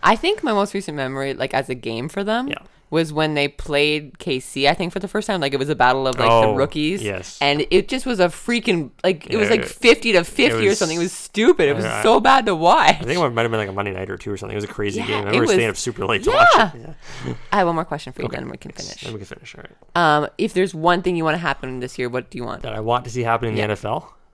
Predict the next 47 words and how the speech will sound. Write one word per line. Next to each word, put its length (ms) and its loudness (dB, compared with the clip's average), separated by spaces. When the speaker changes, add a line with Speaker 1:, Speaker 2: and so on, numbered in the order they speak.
Speaker 2:
It's 120 -16
a 20 -10
good 80 -12
question. 340 -2
I, 140 -8
so 180 -10
many 80 -4
things 240 -8
I 40 -12
could 160 -14
say. 360 -8
If 60 -16
I 60 -20
had 80 -16
to 40 -14
pick 220 -16
one 300 -2
thing 280 -2
I'd 80 -2
wanna 240 -4
see 140 -10
in 80 -8
the 60 -6
N 100 -10
F 100 -18
L 160 -12
this 180 -18
year. 220 -18
Speaker 1:
There's 140 -8
only 160 -4
one 200 -2
I 120 0
want, 220 -2
so 80 -10
you 100 -6
only 200 -8
can 120 -14
pick 160 -8
one. 200 -12
Speaker 2:
I, 260 0
it's 360 -2
gonna 160 0
sound 220 2
terrible, 420 6
but 220 6
I 240 6
want 420 6